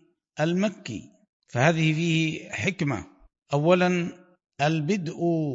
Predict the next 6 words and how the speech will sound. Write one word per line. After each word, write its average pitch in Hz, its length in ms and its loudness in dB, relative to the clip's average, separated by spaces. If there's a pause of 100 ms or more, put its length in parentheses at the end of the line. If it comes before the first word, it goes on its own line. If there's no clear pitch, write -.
(340)
بالأهم 156 800 0
وهو 123 240 -2
التوحيد 151 600 0 (460)
وتقرير 151 640 0
العقيدة 143 680 -2
الصحيحة 139 720 -4